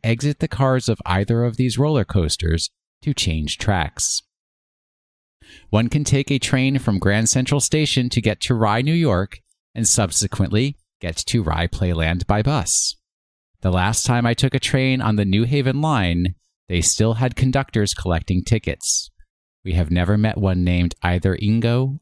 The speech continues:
or Emmett, though. There is no airport in the village of Portchester or the count, count, ugh,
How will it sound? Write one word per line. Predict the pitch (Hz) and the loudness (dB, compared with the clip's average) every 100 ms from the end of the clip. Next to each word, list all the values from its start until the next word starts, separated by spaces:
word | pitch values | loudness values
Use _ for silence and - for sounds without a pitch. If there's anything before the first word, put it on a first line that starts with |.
| - | 0
or | 110 131 156 | 0 2 0
Emmett, | 123 82 - - _ - | 0 -2 -6 -16 _ -14
though. | 64 - - _ _ _ _ _ _ _ _ _ _ - | -12 -10 -14 _ _ _ _ _ _ _ _ _ _ -2
There | 90 | 0
is | 98 | 2
no | 101 | 0
airport | - 120 131 147 143 139 | 2 -2 -2 -2 -2 0
in | 123 | -2
the | 120 | 0
village | 123 127 127 | 0 -2 -4
of | - | -2
Portchester | 147 139 156 139 151 | -4 0 -2 -2 -2
or | 143 135 | -2 -2
the | 131 | -2
count, | - 147 - - | -2 -2 -4 -8
count, | - 143 143 _ _ 117 | -2 -2 -4 _ _ -6
ugh, | 131 | -4